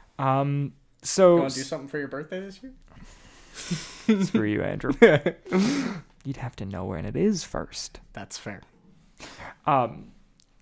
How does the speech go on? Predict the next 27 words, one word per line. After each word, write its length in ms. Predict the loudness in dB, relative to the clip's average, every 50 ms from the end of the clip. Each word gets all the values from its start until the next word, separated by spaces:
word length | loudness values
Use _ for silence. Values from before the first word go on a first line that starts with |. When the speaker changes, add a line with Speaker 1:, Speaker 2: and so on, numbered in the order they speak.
| _ -14
Speaker 2:
It's, 360 | -14 -12 -10 -10 -12 -12 -10
like, 180 | -10 -10 -10 -10
in 100 | -14 -14
the 100 | -16 -16
fall 240 | -14 -14 -14 -14
sometime. 500 | -12 -12 -12 -12 -12 -14 -16 -16 -16 -18 -20
<laughs> 60 | _ -10 -8 -8 -6 -8 -10 -10 -12 -14 -16 -16 -18 -18 -20 -20 -20 -20 -20 -20 -16 -6 -2
Speaker 1:
Whatever 300 | 0 2 2 2 4 4
helps 240 | 4 4 2 0
you 60 | -6 -2
sleep 260 | 2 2 2 2 2
at 60 | 0
night. 220 | 0 0 0 -2 -4 -10 -20 -20 -20 -20 -20
Speaker 2:
<laughs> 340 | -20 -14 4 6 6 6 8
Wait, 260 | 8 8 8 8 8
am 120 | 8 10 10
I 80 | 10
wrong? 400 | 10 12 12 12 12 12 10 8
Is 140 | 6 6 6
it 100 | 4 4
not 180 | 4 2 2 2
in 40 | -2
the 80 | -6
fall? 560 | -6 -2 0 0 2 2 0 -2 -6 -8 -14 _ -20 -16 -12 -10 -10 -10 -8 -6 -2 4
Speaker 1:
Andrew, 360 | 6 6 6 6 4 0 -2 -2
Speaker 2:
I, 60 | -2
I 200 | -2 -2 -4 -6